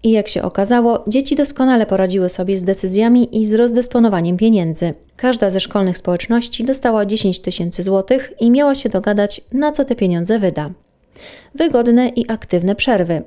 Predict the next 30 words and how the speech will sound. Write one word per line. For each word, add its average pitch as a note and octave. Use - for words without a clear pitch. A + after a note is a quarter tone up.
To C#4
pomysł G#3+
uczniów -
z A3+
S -
P G#3
dwa. F3+
Aktywna G#3+
przerwa. F3+
Mini G#3+
siłownia F#3
spełni A#3+
marzenie G3
dzieciaków G3+
z -
szóstki. -
W -
siódemce C4+
powstanie G3
kącik F3+
relaksacyjny. E3+
W -
podobnym G#3+
kierunku A3
poszli G#3+
uczniowie F#3
zespołu F3
szkół -
numer E3+
dwa, G3